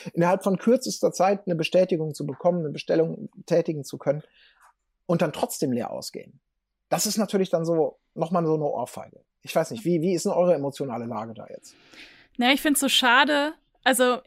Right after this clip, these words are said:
Speaker 2: wie gesagt, man kann ja nicht reinschauen in die ganzen vertrieblichen Gründe bei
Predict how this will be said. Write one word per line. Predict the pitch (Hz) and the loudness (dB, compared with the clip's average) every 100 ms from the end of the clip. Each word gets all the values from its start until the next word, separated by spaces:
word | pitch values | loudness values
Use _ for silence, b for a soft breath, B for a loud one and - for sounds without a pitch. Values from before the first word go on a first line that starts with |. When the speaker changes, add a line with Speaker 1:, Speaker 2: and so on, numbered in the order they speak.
| _ | _
Speaker 2:
wie | 214 262 | -4 -2
gesagt, | 254 262 262 | 4 2 4
man | 254 | 0
kann | 233 254 269 | 2 2 4
ja | 247 | 2
nicht | 247 | 2
reinschauen | 214 226 226 233 214 208 | 2 2 2 0 0 0
in | 214 | -2
die | |
ganzen | 214 214 220 220 214 208 | -2 -4 -4 -4 -2 -4
vertrieblichen | 208 233 220 - 233 233 220 220 214 208 208 | -4 -6 -4 -6 -2 -2 -2 -2 -2 -4 -6
Gründe | 208 233 220 214 214 214 208 196 - | -4 -2 0 0 0 -2 -2 -6 -4
bei | 202 196 202 196 202 | 0 0 -2 -4 -4